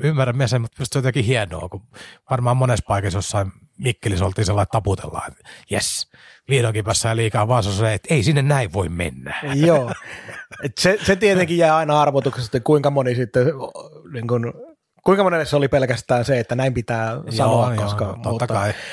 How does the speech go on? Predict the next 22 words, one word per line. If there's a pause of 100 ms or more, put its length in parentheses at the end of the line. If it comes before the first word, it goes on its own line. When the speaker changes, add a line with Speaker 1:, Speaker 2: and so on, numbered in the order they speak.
(160)
Speaker 2:
mutta,
mutta,
mutta (260)
se,
että
sanot
julkisesti
jotain,
niin
silloin (460)
se
on
kuitenkin
se,
että (340)
sä
oot
virallisesti
silloin
jo
sitä
mieltä.